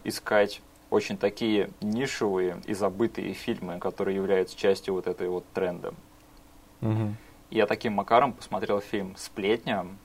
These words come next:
Speaker 1: с, э, Леной Хиди. Не знаешь этот фильм?
Speaker 2: Мгм.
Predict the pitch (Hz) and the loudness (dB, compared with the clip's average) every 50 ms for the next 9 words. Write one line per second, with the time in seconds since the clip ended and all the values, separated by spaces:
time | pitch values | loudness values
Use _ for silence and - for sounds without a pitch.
0 | - - - - - - - 98 95 95 95 87 - - - - - - - - | -20 -18 -16 -14 -8 -6 -4 -4 -2 -4 -6 -10 -14 -18 -20 -20 -20 -20 -20 -18
1 | - - - - - 120 113 117 107 104 101 98 - - - 110 104 95 - 104 | -18 -18 -18 -4 0 4 4 4 4 4 -2 -4 -6 -4 -4 -4 -4 -4 -6 -10
2 | 92 95 - - 110 104 95 110 107 - - - - 110 104 - - - 98 95 | -12 -14 -14 -10 -10 -8 -4 -2 -2 -2 -4 -4 -6 -6 -6 -6 -10 -10 -10 -10
3 | 92 - - - - - - - - - - - - - - - - - - - | -12 -16 -20 -20 -20 -20 -20 -20 -20 -20 -20 -20 -20 -20 -20 -20 -20 -20 -20 -20
4 | - - - - - - - - - 117 127 139 131 120 117 123 | -20 -20 -20 -20 -20 -20 -20 -4 0 2 2 4 2 0 0 -2